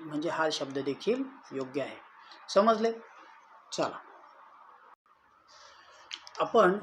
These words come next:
शुद्ध आणि अशुद्ध शब्द बघितले. आता आपण पुढचा मुद्दा पाहत आहोत. दुसरा मुद्दा असा आहे बघा, मी हाच मुद्दा खाली लिहिला आहे मोठ्या अक्षरात, तुम्ही झूम करूनही बघू शकता, वाचू शकता. हं?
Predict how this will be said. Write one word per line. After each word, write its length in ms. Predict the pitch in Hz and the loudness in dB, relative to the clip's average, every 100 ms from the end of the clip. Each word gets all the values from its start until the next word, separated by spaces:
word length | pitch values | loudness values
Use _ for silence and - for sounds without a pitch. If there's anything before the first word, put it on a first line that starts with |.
| - | -2
शुद्ध 320 | - 185 202 | 0 2 6
आणि 140 | 214 | 6
अशुद्ध 360 | 208 180 208 190 | 6 4 4 4
शब्द 280 | 185 156 175 | 4 4 6
बघितले. 400 | 165 147 143 117 - - - - - - - | 6 2 -4 -12 -14 -20 -20 -20 -20 -20 -6
आता 200 | 170 233 | 0 4
आपण 200 | 220 226 | 4 4
पुढचा 360 | 185 185 - 208 | 2 2 6 6
मुद्दा 260 | 190 175 | 6 6
पाहत 340 | 175 170 147 - | 6 4 0 -4
आहोत. 120 | 107 - - - - - - | -8 -10 -20 -20 -20 -20 -4
दुसरा 320 | 170 170 233 | -2 4 6
मुद्दा 300 | 254 214 202 | 6 6 8
असा 220 | 190 196 | 8 8
आहे 220 | 180 135 131 - - - - | 4 2 -6 -12 -20 -10 6
बघा, 200 | 185 156 127 - - - | 6 6 0 -12 -20 -2
मी 60 | 190 | 4
हाच 220 | 185 190 | 4 4
मुद्दा 240 | 196 185 196 | 0 4 4
खाली 200 | 175 175 | 6 6
लिहिला 180 | 180 151 | 8 8
आहे 80 | 147 - | 4 0
मोठ्या 240 | 160 160 | -2 2
अक्षरात, 340 | 156 - 139 147 - - - - | 2 2 -2 -4 -6 -20 -10 0
तुम्ही 160 | 180 | 4
झूम 180 | 180 175 | 6 8
करूनही 280 | 175 202 208 | 8 6 6
बघू 180 | 185 185 | 4 4
शकता, 320 | 180 160 185 | 4 2 6
वाचू 260 | 165 156 156 | 6 6 0
शकता. 300 | 135 - 117 - - | -6 -8 -12 -16 -8
हं? 140 | 196 | -4